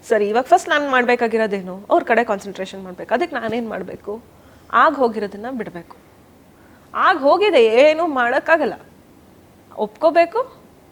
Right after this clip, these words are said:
ಮುಂದ್ ಬರ್ಬೇಕು. ಅದೇನ್ ಒಳ್ಳೆ ಒಳ್ಳೆ ಕ್ಷಣ ಇದೆ ಅದನ್ನ ನೆನ್ಪಿಟ್ಕೊಳ್ಳೋಣ.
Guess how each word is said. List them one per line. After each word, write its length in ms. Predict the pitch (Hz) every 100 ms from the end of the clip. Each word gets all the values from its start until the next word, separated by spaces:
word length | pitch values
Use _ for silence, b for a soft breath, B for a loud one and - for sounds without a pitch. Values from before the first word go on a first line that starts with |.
| _
ಮುಂದ್ 240 | 220 226 233
ಬರ್ಬೇಕು. 640 | 240 233 269 269 415 508 - - -
ಅದೇನ್ 380 | 214 226 262 320
ಒಳ್ಳೆ 200 | 247 240
ಒಳ್ಳೆ 180 | 226
ಕ್ಷಣ 240 | 226 233 220
ಇದೆ 180 | 208 202
ಅದನ್ನ 200 | 233 269
ನೆನ್ಪಿಟ್ಕೊಳ್ಳೋಣ. 600 | 311 339 359 339 339